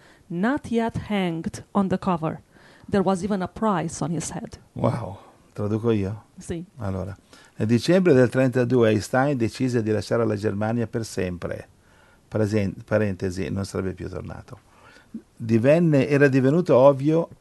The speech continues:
Speaker 2: eh, per Einstein che la sua vita era in pericolo. Un'organizzazione nazista pubblicò una rivista, nella sua rivista,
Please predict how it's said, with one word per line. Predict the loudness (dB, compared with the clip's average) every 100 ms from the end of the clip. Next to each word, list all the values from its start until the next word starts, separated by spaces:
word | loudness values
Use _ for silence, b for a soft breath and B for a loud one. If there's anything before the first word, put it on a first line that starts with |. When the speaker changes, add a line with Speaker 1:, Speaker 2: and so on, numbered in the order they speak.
| _ _
Speaker 2:
eh, | -8
per | -2 2 2
Einstein | 2 0 -2 -2 -2 -4 b b b _
che | 2
la | 2
sua | 2 0
vita | 0 0
era | 0 0
in | -2
pericolo. | -4 -4 -6 -10 -10 -20 _ _ b b b b
Un'organizzazione | 0 2 4 4 4 4 4 2
nazista | 4 2 2 0 0 -2
pubblicò | -2 -4 -4 2 4 4
una | 0 -2 -2
rivista, | 0 -2 -4 -4 -4 -6 -6 b b b b
nella | -6 -4 -2
sua | -2
rivista, | -2 -2 -6 -6 -8